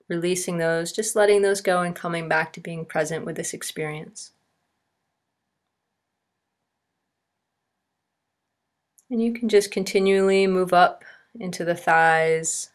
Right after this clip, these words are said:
the hamstrings, the larger muscle group. As you move up into your hips,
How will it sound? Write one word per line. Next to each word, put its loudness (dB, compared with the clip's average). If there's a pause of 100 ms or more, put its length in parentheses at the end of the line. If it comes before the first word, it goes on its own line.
(200)
the -14
hamstrings, -8 (2000)
the -6
larger 2
muscle -4
group. -6 (2500)
As -20
you -8
move -4
up 0
into -6
your 0
hips, -6